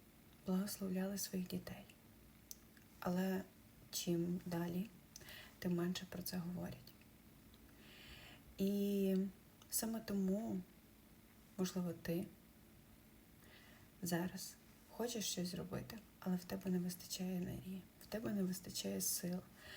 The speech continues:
Тобі здається, що в тебе виростають перепони. Але це тому, що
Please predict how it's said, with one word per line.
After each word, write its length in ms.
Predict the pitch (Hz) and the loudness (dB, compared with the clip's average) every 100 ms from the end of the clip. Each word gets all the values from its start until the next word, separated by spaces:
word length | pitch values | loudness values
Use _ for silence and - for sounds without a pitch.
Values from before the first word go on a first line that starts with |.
| - | -12
Тобі 180 | - 185 | -2 -2
здається, 440 | 240 226 240 240 196 | 0 2 2 2 0
що 140 | 185 | 0
в 40 | |
тебе 300 | 180 208 208 | -2 -2 2
виростають 640 | 180 165 180 - 196 196 - | 2 2 0 -2 0 0 0
перепони. 600 | - 185 190 185 170 175 180 - - - - - - - - | -2 -2 0 0 2 0 -6 -16 -20 -18 -16 -14 -14 -14 -4
Але 400 | 196 196 214 208 - - - | 0 2 2 -2 -4 -16 -4
це 380 | - 190 190 202 - - | 2 4 4 2 -8 2
тому, 420 | 175 170 175 285 | 4 4 4 2
що 300 | - - | 2 0